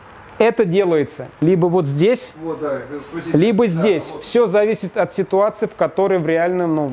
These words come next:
Speaker 1: находится момент. То есть иногда люди говорят слово «в моменте». «Да, я забыл позвонить». А некоторые наоборот. «Вас двое. Звони в скорую, мы оценим обстановку, мы примем решение», и кто-то уже заранее позвонит. Но если вы собрали информацию ранее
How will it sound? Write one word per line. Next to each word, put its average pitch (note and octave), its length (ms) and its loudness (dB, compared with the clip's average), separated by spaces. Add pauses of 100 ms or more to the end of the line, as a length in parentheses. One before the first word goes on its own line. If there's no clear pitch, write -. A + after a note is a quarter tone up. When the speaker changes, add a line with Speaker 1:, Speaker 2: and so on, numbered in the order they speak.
(100)
Speaker 1:
находится D3+ 580 -2
момент. D3 320 0 (800)
То D3 60 0
есть - 120 -2
иногда F3+ 300 2
люди G3 180 0
говорят F3+ 360 2
слово F#3 180 0
«в D3+ 100 -2
моменте». E3 540 0 (200)
«Да, F3+ 160 2
я E3+ 180 2
забыл F3 300 2
позвонить». D3 480 -2 (120)
А C3 120 -2
некоторые F3 440 0
наоборот. E3 500 0 (300)
«Вас E3 240 0
двое. D#3+ 400 2 (220)
Звони F3+ 340 0
в - 60 -4
скорую, F#3+ 540 0 (500)
мы E3 160 0
оценим F#3+ 360 0
обстановку, G3 760 -2 (140)
мы D#3+ 120 0
примем F3 360 2
решение», F3 580 0
и D#3+ 60 -8
кто-то G3 260 -2
уже E3+ 140 2
заранее E3 340 0
позвонит. C#3+ 480 -2 (400)
Но D#3 80 4
если A3 220 2
вы A3 100 4
собрали G#3 460 2
информацию G#3 680 0
ранее G3 460 -2